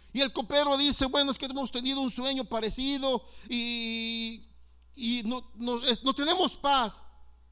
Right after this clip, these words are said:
Y entonces José dice: "¿Acaso no es de Dios las interpretaciones? Contadme el sueño y Dios dará su interpretación".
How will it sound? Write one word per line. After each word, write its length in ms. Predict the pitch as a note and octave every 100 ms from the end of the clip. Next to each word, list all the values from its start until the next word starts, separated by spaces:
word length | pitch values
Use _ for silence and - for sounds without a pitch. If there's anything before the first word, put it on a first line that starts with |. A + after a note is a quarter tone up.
| - -
Y 120 | A3
entonces 380 | A3 C4 B3+ C4
José 300 | A3 A3+ B3
dice: 180 | A3+ F#3+
"¿Acaso 380 | B2 - G#3+ B3+
no 140 | B3+
es 80 | B3
de 80 | A#3
Dios 200 | A3 B3+
las 140 | B3
interpretaciones? 880 | A3 G#3+ F3+ F#3+ - - B3+ C4+ B3+ - - - -
Contadme 540 | C4 A#3+ D4+ D#4 D4+
el 80 | C#4+
sueño 480 | - C#4+ C#4+ C4+ A#3
y 60 |
Dios 220 | A3 B3+ A3+
dará 240 | A#3+ A#3+
su 100 | A3+
interpretación". 840 | G#3+ G#3 G3+ G3 F#3+ E3+ G#3 F3+